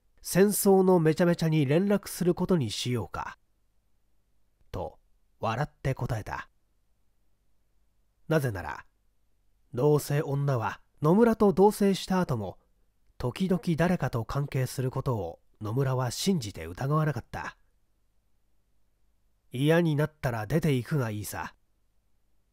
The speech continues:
初めから野村は、そう言って女を迎えたのである。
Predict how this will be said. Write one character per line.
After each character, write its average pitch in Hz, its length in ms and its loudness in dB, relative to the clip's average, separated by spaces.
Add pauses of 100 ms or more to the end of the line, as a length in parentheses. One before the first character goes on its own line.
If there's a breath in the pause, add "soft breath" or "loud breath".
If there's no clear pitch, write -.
(220)
初 131 260 -2
め 143 120 0
か 131 140 -2
ら 127 120 0
野 127 80 -2
村 135 220 0
は、 123 260 -2 (540)
そ 196 240 2
う 220 60 6
言 185 80 2
っ - 20 -20
て 185 260 0
女 180 320 2
を 107 100 0
迎 104 280 -4
え - 20 -4
た 131 120 -2
の 113 60 -4
で 85 140 -8
あ 76 60 -6
る。 73 180 -14